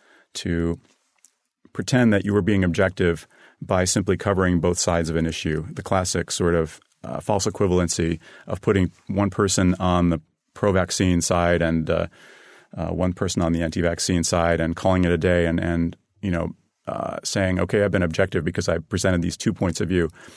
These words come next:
I think that there's been enough sort of media criticism over the last few years of, of that approach that,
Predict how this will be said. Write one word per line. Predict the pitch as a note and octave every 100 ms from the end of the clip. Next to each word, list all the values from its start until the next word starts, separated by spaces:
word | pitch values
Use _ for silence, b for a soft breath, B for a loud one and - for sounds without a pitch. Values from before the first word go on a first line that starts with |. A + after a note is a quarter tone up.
| B B
I | A2+
think | D3+ C#3
that | C3
there's | B2 G#2
been | A2+ G2
enough | F#2+ G2 F#2+
sort | - F2+
of | F2+
media | G2 G2+ F#2+
criticism | F2 G#2 F#2+ F#2 F2+ F2
over | E2+
the | E2+
last | F2 F2+ -
few | F#2
years | F2 E2+ E2+ E2+
of, | - E2+ -
of | F#2 F2
that | F#2+ F2+
approach | - - F#2 F2+ - -
that, | G2+ F#2+